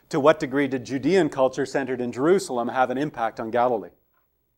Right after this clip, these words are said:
I've refrained from wor-, using the word Judaism and Jewish quite often because it reminds you of we're dealing with regional cultures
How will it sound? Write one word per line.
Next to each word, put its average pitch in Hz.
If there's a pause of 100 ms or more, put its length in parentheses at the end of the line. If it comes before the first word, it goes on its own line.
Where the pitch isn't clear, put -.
(140)
I've 110
refrained 156
from 131
wor-, 135
using 139
the 120
word 123
Judaism 131
and 120
Jewish 135
quite 117
often 110 (100)
because 143
it 165
reminds 160
you 143
of 139
we're 147
dealing 160
with 139
regional 139
cultures 139